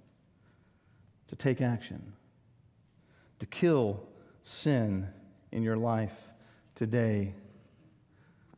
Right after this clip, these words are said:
We say, "Well, Pastor, I don't even know how to pick a spear up." <laughs> Bend your knees, put your hand on the spear, pick it up and throw it.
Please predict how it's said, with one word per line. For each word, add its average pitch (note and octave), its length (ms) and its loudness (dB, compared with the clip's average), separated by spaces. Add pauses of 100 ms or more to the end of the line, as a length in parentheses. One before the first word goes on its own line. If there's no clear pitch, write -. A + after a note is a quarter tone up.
(640)
We B2 80 -8
say, A#2 180 0
"Well, A2 140 0
Pastor, D3 500 -2
I B2 40 4
don't C#3+ 100 2
even C3 100 2
know B2+ 80 2
how B2+ 80 4
to B2 60 2
pick C3 160 -2
a D#3 40 -6
spear D3+ 320 0
up." - 440 -4
<laughs> - 1800 -20
Bend A#2+ 300 0
your C#3+ 100 2
knees, C#3 520 2 (1900)
put - 160 -12
your A#2+ 80 -2
hand B2 140 2
on B2+ 80 2
the B2+ 60 -2
spear, A2+ 440 -2
pick A#2 240 -4
it A#2 80 2
up G#2+ 140 -2
and G2+ 140 -6
throw C2+ 240 -8
it. - 80 -10